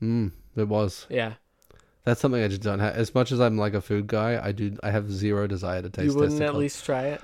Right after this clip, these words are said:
Speaker 1: I mean, I guess I would.
Speaker 2: Wouldn't you just at least even try it for the story?
Speaker 1: I just feel like it's gonna be chewy, and I do
Speaker 2: Oh.
Speaker 1: not have any.
Speaker 2: Well, tongue. Have you had tongue? Tongue's like that.
Speaker 1: No, it's not.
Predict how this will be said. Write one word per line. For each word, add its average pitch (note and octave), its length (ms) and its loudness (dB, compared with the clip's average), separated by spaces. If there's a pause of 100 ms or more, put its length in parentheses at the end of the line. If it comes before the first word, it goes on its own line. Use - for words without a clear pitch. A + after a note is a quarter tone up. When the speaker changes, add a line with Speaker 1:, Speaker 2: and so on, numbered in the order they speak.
(120)
Speaker 1:
I A3 60 -2
mean, C#4 140 8
I C4+ 80 8
guess B3 260 8
I F3 120 12
would. B2 340 8
Speaker 2:
Wouldn't D4+ 240 6
you E4 120 6
just D#4 300 -2
at A3 160 2
least A#3 240 0
even A3+ 240 -2
try F3+ 240 2
it F3 80 -2
for F#3+ 80 -10
the E3+ 80 -6
story? C#3+ 640 -2 (880)
Speaker 1:
I C3+ 60 4
just C#3 140 2
feel E3+ 100 4
like D#3 120 4
it's C#3 100 -12
gonna C#3 140 4
be A2 140 0
chewy, G#2 440 0
and G#2+ 120 0
I G#2 100 2
do G2 120 -6 (120)
Speaker 2:
Oh. B2 140 0
Speaker 1:
not A2 180 0
have G#2+ 180 2
any. G2+ 340 0 (280)
Speaker 2:
Well, G#3 120 0
tongue. A3 340 0
Have F3 180 0
you A#3+ 160 -2
had D#3+ 260 4
tongue? D3 520 -2
Tongue's D#3+ 260 0
like A2 200 -10
that. - 280 -12
Speaker 1:
No, E3 240 4
it's - 140 -2
not. G3 440 -2